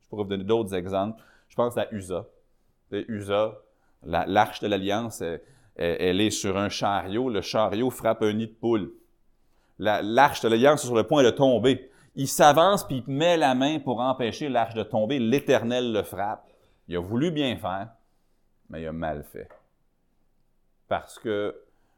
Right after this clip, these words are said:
on doit toujours rechercher dans notre cœur qu'est-ce qui s'y trouve, puis ensuite obéir.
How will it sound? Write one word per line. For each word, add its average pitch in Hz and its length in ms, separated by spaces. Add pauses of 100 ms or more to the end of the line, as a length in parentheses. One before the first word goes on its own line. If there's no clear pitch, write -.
(120)
on 85 120
doit 92 220
toujours 127 880 (460)
rechercher 98 720
dans 101 200
notre 104 300
cœur 87 360 (120)
qu'est-ce - 240
qui 95 140
s'y - 200
trouve, 113 380
puis - 160
ensuite 85 400 (300)
obéir. 69 340